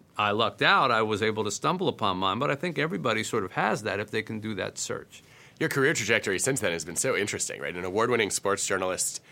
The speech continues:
Speaker 2: then writing memoirs, then turning to fiction. Um, so you're at least tri-, <laughs> trilingual as an author. And I, when I think about leadership, I think that actually a lot of leaders are fiction authors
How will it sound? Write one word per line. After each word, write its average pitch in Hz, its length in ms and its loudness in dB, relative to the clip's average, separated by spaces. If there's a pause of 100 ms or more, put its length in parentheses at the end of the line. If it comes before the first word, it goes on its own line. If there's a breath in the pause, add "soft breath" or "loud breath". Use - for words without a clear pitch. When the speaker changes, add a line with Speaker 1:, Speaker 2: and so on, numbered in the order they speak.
(220 loud breath)
Speaker 2:
then 95 160 2
writing 87 260 2
memoirs, 123 520 2
then 82 120 -8
turning 82 300 -4
to - 100 -12
fiction. 139 600 -2 (320 loud breath)
Um, 90 220 0
so 110 120 2
you're 107 80 2
at 117 80 0
least 135 160 2
tri-, 107 220 2
<laughs> - 0 -
trilingual 110 760 2
as 85 100 -2
an 87 60 -4
author. - 400 -2 (500 loud breath)
And 113 400 2 (100)
I, 190 200 2
when 160 160 2
I 175 40 4
think 185 120 2
about 117 160 2
leadership, 117 440 -2 (160)
I 123 60 -2
think 185 160 -2
that 127 80 2
actually 117 300 0
a - 20 -4
lot 98 180 -2
of 95 320 -6
leaders 98 380 -2
are - 140 -4
fiction 170 340 -4
authors - 480 -8